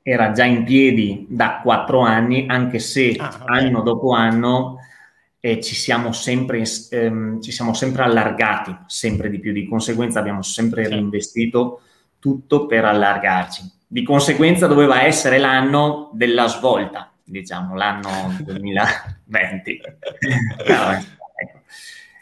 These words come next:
Speaker 2: Ma immagino
Speaker 1: Eh,
Speaker 2: che lo sia quest'anno,
Speaker 1: sarà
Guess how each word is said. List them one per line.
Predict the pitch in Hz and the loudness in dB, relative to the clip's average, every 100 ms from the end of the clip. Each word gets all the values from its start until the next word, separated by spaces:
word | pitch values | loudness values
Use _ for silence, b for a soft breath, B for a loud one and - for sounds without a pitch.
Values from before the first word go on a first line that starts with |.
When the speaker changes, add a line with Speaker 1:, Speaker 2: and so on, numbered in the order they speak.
| B _ | B _
Speaker 2:
Ma | - 107 | -2 0
immagino | 104 98 98 98 | 2 0 -2 -2
Speaker 1:
Eh, | - | -2
Speaker 2:
che | |
lo | 123 | -4
sia | 120 131 120 | -4 -4 -6
quest'anno, | 123 - 147 123 113 101 _ _ _ _ _ _ _ _ | -8 -2 -2 -2 -10 -16 _ _ _ _ _ _ _ _
Speaker 1:
sarà | - 101 | -2 0